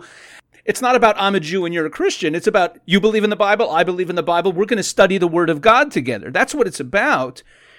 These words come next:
And, you know, t-, so to me, I'm, I'm kind of fulfilling what the Rambam describes there, and without doing a whole lecture on the Rambam's position on Christianity, I think what's described in some other sources in the Rambam about Christianity as well.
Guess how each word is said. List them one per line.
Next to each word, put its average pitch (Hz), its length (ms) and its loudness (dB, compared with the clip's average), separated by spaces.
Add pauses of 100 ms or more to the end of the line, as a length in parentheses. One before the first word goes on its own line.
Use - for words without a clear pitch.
(360)
And, 175 420 -2
you 190 80 -2
know, 180 80 -2
t-, - 220 -10
so - 180 -6
to - 160 -2
me, 262 320 0
I'm, 233 560 -2 (180)
I'm 247 260 -2
kind 247 280 -2
of 196 80 -4
fulfilling 214 760 -2
what 185 140 -6
the 196 80 -2
Rambam 190 460 -2
describes 202 560 -4
there, 160 280 2
and 208 460 4
without 175 380 -2 (360)
doing 175 240 -6
a - 20 -4
whole 160 180 -2
lecture 175 320 -4
on 147 100 -2
the 143 60 -6
Rambam's 151 420 -4
position 139 360 -12
on 139 80 -10
Christianity, 156 640 -4
I 139 80 -2
think 254 300 -6
what's 175 180 -6
described 143 540 -6
in 160 80 -10
some 156 180 -6
other 214 220 -6
sources 123 440 -12
in 113 60 -14
the 117 80 -12
Rambam 110 420 -10
about 104 220 -12
Christianity 110 600 -14
as - 120 -14
well. - 300 -12